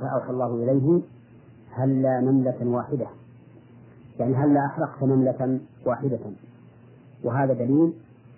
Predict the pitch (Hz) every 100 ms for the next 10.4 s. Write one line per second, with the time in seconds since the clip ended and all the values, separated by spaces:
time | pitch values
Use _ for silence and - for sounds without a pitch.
0 | - 113 127 127 139 139 131 143 143 127
1 | 127 135 135 - - 123 110 123 131 -
2 | 120 117 - 123 120 120 120 107 - 113
3 | 107 123 120 - 113 113 110 110 117 123
4 | 120 - - - - - - - 120 117
5 | 120 107 - - 120 123 135 139 - -
6 | - 120 123 120 123 120 - 120 113 -
7 | - - - - 135 127 127 - 117 -
8 | - - - - - - - - - -
9 | 123 123 147 143 143 139 - - - 127
10 | 117 127 139 123